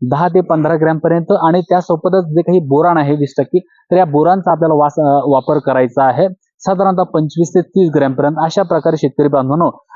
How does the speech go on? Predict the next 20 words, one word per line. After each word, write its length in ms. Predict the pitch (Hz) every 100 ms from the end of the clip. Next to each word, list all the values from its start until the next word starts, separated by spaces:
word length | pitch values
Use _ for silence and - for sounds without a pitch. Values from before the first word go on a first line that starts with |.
| -
नऊ 200 | 131 196
सत्तावीस 480 | 196 170 170 175 170
चौदा 460 | - 151 160 156 - - -
या 160 | 131 190
खतासोबत 420 | - 147 165 170 160
आपल्याला 340 | 151 156 151
बोरान 480 | 131 127 139 180 202 - _ _
आणि 240 | 127 147 196
सोबतच 420 | - 151 160 175
झिंक 580 | 135 - 190 180 - 135
असं 300 | 131 147 151
त्या 160 | 143
ठिकाणी 280 | 135 135 139
याचा 180 | 135 131
वापर 280 | 127 120 127
करायचा 440 | 131 127 127 147
आहे, 160 | 139 160
किंवा 420 | - 185 214 196
मग 200 | 156 160
चिलमिक्स 420 | - 147 151 156